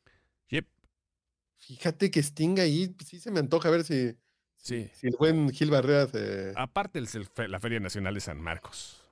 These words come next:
Speaker 1: ¿Mm?
Speaker 2: Nunca he ido a la Feria de San Marcos.
Speaker 1: Ya, va-, vámonos. Hijo de, no, espérate, espérate, espérate. Hay que, hay que
Speaker 2: No, no, no,
Speaker 1: planearlo.
Speaker 2: no, no, no, no, no, no, no, no, no.
Speaker 1: Cristina Aguilera, show
Speaker 2: Pero para ver
Speaker 1: especial.
Speaker 2: a Sting, si consigo un boleto ahí de preferencia
Speaker 1: Ajá.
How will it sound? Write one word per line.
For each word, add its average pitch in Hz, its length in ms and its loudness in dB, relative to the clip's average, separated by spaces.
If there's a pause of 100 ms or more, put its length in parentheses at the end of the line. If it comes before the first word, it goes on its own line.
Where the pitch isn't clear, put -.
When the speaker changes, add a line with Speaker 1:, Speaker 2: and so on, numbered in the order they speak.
Speaker 1:
¿Mm? 113 100 -6 (400)
Speaker 2:
Nunca 156 180 0
he 160 60 8
ido 165 100 10
a 143 40 8
la 127 100 6
Feria 151 140 4
de 139 60 6
San 110 240 -4
Marcos. 127 720 -12 (140)
Speaker 1:
Ya, 80 200 -12
va-, 120 160 -6
vámonos. 277 800 -4 (140)
Hijo - 360 -4
de, - 100 -8
no, 220 240 2
espérate, 185 380 -2
espérate, 131 340 -4
espérate. 95 260 -8
Hay 160 60 -8
que, - 160 -2
hay 170 80 2
que 170 100 -4
Speaker 2:
No, 156 80 -10
no, 147 80 2
no, 151 80 6
Speaker 1:
planearlo. 123 300 2
Speaker 2:
no, 110 100 -6 (120)
no, 107 120 -6
no, 202 180 6
no, 220 120 8
no, 175 140 8
no, 151 120 6
no, 127 220 2
no, 113 80 -2
no. 110 40 -4
Speaker 1:
Cristina 160 560 2
Aguilera, 156 540 -2
show 160 320 0
Speaker 2:
Pero 151 100 4
para 175 180 6
ver 226 100 8
Speaker 1:
especial. 185 300 4
Speaker 2:
a 196 120 6
Sting, 180 100 -2
si 151 140 -2
consigo 135 360 6
un 170 60 4
boleto 143 440 6
ahí 127 180 6
de 110 180 4
preferencia 107 880 -2
Speaker 1:
Ajá. 117 340 -6